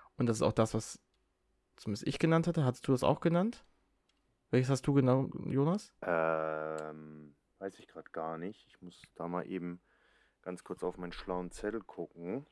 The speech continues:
Speaker 2: Hab ich gerade tatsächlich gar nicht im Kopf. Und
Speaker 1: Also
Speaker 2: ich
Speaker 1: ich
Speaker 2: hab
Speaker 1: hatte
Speaker 2: mir
Speaker 1: da auf
Speaker 2: natürlich
Speaker 1: jeden
Speaker 2: nicht
Speaker 1: Fall
Speaker 2: die
Speaker 1: Arminia
Speaker 2: Zahl
Speaker 1: Bielefeld
Speaker 2: aufgeschrieben.
Speaker 1: genannt und auch die nennt ihr am meisten mit dreizehn Nennungen. Auf Platz zwei mit fünf Nennungen ist, kommt dann noch ein Waldhof Mannheim.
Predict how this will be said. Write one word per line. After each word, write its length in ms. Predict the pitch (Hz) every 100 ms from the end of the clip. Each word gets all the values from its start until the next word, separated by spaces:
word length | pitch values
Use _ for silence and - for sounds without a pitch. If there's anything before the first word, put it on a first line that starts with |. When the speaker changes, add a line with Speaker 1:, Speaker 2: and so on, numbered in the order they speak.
| _ _ - -
Speaker 2:
Hab 80 | 95
ich 100 | 92
gerade 260 | 101 131
tatsächlich 440 | - 98 127 - -
gar 140 | 117
nicht 140 | 156 143
im 100 | -
Kopf. 200 | 143 - - - - - - _ _ _ - - 92
Und 160 | 98
Speaker 1:
Also 100 | 143
Speaker 2:
ich 60 | 165
Speaker 1:
ich 80 | 185
Speaker 2:
hab 40 |
Speaker 1:
hatte 60 | 160
Speaker 2:
mir 40 |
Speaker 1:
da 140 | 147 135
auf 80 | 147
Speaker 2:
natürlich 160 | 131
Speaker 1:
jeden 80 | 123
Speaker 2:
nicht 60 | 117
Speaker 1:
Fall 60 |
Speaker 2:
die 60 | -
Speaker 1:
Arminia 320 | 123 139 139
Speaker 2:
Zahl 40 | 131
Speaker 1:
Bielefeld 360 | 175 180 170
Speaker 2:
aufgeschrieben. 160 | - 156
Speaker 1:
genannt 220 | 156 160
und 200 | 135 131
auch 120 | 120 - -
die 300 | 139 143 -
nennt 320 | 117 117 127
ihr 320 | 110 117 107
am 160 | - 113
meisten 480 | 117 117 123 - 113
mit 160 | 110 113
dreizehn 440 | 120 123 - 113
Nennungen. 420 | 117 151 170 190 - _ - - - _ -
Auf 140 | 135
Platz 220 | - 123 -
zwei 140 | 131
mit 160 | 127 -
fünf 320 | 185 190 -
Nennungen 340 | 165 156 156
ist, 300 | 143 143 156
kommt 180 | 151 131
dann 120 | 123
noch 80 | 117
ein 60 | 120
Waldhof 260 | 117 113
Mannheim. 540 | 120 135 151 147 151